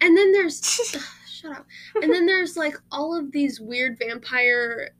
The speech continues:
Speaker 1: subcategories. You got doppelgangers.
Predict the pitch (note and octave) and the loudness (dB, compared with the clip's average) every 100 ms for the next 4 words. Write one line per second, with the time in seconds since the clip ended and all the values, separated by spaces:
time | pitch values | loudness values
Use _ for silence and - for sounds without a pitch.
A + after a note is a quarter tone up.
0 | _ _ - - A#3+ A#3+ C#4+ C#4+ D4+ D#4 | _ _ -12 -4 -2 -2 -2 0 0 0
1 | E4 E4+ F#4 G4 - _ _ _ - B3 | -2 -2 -2 -4 -10 _ _ _ -8 -2
2 | A#3 G#3 F#3+ - _ - C4+ B3 D4 C#4 | 0 -2 -6 -12 _ -2 0 0 -2 -2
3 | C#4 C#4 C#4 C#4 C#4+ - | 0 0 -2 -2 -4 -10